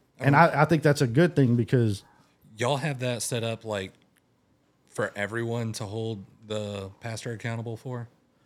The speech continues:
Speaker 1: Supposed to.
Speaker 2: Supposed to, yeah. But, I mean, it's
Speaker 1: Like,
Speaker 2: intended
Speaker 1: and
Speaker 2: to be set
Speaker 1: yeah,
Speaker 2: up.
Speaker 1: it,
Speaker 2: Yeah.
Speaker 1: yeah, it's intended that way. It, it's not perfect. It's gonna fail. Uh, that
Speaker 2: Right, I
Speaker 1: 'cause,
Speaker 2: get it.
Speaker 1: 'cause, like,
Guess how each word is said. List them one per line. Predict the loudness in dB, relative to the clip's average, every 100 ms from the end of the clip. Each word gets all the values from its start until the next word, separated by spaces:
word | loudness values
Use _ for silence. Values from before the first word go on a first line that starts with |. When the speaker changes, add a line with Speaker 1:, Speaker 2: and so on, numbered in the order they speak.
| _ _ _ _
Speaker 1:
Supposed | -4 -2 -2 _ _ _ 0 2 2 -2 -4
to. |
Speaker 2:
Supposed | -2 -2 -4 -6 -6
to, | -10 -10 -4
yeah. | -2 0 0
But, | 0
I | 2
mean, | 0 0
it's | -4 -2
Speaker 1:
Like, | 0 0
Speaker 2:
intended | -2 -6 -4 4
Speaker 1:
and | 6
Speaker 2:
to | 6
be |
set | 4 6
Speaker 1:
yeah, | 8 8 6
Speaker 2:
up. | 6
Speaker 1:
it, | 6 6
Speaker 2:
Yeah. | 6
Speaker 1:
yeah, | 6 8
it's | 4 4
intended | 2 4 4 6
that | 6 6
way. | 6 6 6 4 2
It, | 4 4 0 _ _ _ _ _ _ _ 0
it's | 2
not | 4 4 4
perfect. | 4 4 0
It's | 0 4
gonna | 4 2
fail. | -2 0 2 2 0 -4 _ _ _ _ _
Uh, | 2 4 6 4 2 2
that | 2 2 -4 -20 -4
Speaker 2:
Right, | 0 2 0 4
I |
Speaker 1:
'cause, | 6 8 6
Speaker 2:
get | -2
it. | -8 0
Speaker 1:
'cause, | 2 6
like, | 4 4